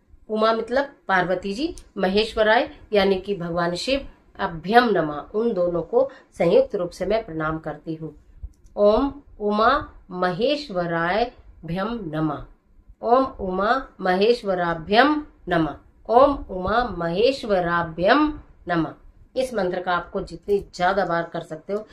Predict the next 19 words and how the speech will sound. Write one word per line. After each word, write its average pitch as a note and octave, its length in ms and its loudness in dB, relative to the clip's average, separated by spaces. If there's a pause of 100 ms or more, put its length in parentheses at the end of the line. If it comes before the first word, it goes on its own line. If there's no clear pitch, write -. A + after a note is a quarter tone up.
(220)
इस G3+ 160 -6
मंत्र D#3+ 200 -4
का E3 120 -4
जाप D#3 300 -8
कर - 140 -10
लीजिएगा। - 460 -20 (640)
बाकी F#3+ 240 -2
आपके F#3 220 0
घर F3 160 -6
में F3 140 -4
कितने F3+ 260 -8
भी F#3 140 -4
पकवान D#3+ 420 -6
बने, E3+ 180 -4
खीर F3 300 -8
का E3 60 -6
भोग D#3+ 220 -8
जरूर E3 240 -6
लगाइएगा G3 480 0